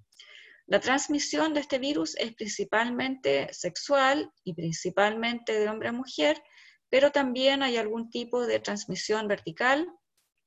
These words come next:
que puede ser por la lactancia, pero también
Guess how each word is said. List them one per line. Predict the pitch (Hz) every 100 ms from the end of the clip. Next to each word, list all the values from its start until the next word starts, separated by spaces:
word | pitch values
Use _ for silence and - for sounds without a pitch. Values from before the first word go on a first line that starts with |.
| _ _ _
que | 233 226
puede | 233 220
ser | - 233 233 _
por | - 240 262
la | 269 269 285 -
lactancia, | 202 - 277 294 262 247 254 254
pero | 226 226
también | 226 208 208 208 226